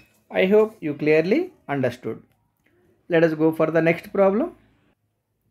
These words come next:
Look at the problem. If a beam, एक minute.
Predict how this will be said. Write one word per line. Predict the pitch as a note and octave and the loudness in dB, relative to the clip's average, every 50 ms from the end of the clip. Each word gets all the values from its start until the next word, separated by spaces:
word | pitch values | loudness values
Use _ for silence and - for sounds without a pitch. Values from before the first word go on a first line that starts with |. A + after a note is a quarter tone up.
| _ _ _ _ _ _ _ _ _ _ _ _ _ _ _ _ | _ _ _ _ _ _ _ _ _ _ _ _ _ _ _ _
Look | - E3 D#3 - D#3+ | -6 -6 -2 -2 -2
at | D3 C#3+ | -2 -2
the | D3+ | -4
problem. | D3 - D#3 D3+ D3+ F3 A#3 D4 E4 - _ _ _ _ _ _ _ _ _ _ _ _ _ _ _ _ _ _ _ _ _ _ _ _ | -4 0 0 0 2 2 -2 -4 -6 -10 _ _ _ _ _ _ _ _ _ _ _ _ _ _ _ _ _ _ _ _ _ _ _ _
If | - F#3 F3 F3 | -8 -8 0 2
a | F#3 F3 | 2 2
beam, | F3 D#3+ D#3 F3+ G3 F#3 C#3 C3 C3+ D#3+ F3+ - - _ _ _ - _ _ - - - - - _ - _ _ | 2 2 2 4 4 4 4 2 0 -4 -8 -14 -20 _ _ _ -20 _ _ -20 -20 -20 -20 -20 _ -20 _ _
एक | C#3 C3+ C3 C3 - - | -8 -8 -8 -8 -8 -10
minute. | B2+ C3 F3+ B3+ C4 - - | -8 -6 -6 -6 -8 -10 -20